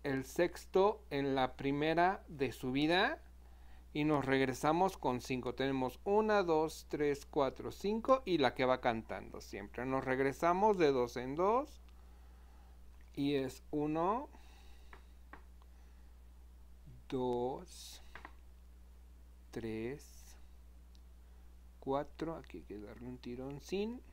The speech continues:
se afloja. Y cinco, otro tirón aquí. Ah, me-, medio necio el, el punto. Ahora, volvemos a montar cinco, fíjense bien. Uno,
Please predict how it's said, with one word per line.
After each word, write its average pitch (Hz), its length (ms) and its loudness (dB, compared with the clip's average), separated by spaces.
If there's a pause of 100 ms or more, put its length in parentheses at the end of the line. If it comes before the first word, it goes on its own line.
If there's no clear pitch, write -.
(880)
se - 80 -16
afloja. 127 600 -8 (840)
Y 180 260 -2 (100)
cinco, - 680 -14
otro 165 640 -4
tirón 110 380 -8
aquí. - 180 -18 (720)
Ah, 123 160 -8
me-, 156 220 -6
medio 107 400 -4
necio 131 480 -8
el, 110 120 -12 (680)
el 110 140 -6
punto. 117 440 -10
Ahora, 139 320 0 (160)
volvemos 165 480 0
a 175 80 4
montar 156 420 2
cinco, 160 440 -4
fíjense 151 480 -6
bien. 127 200 -2 (1080)
Uno, 127 800 -4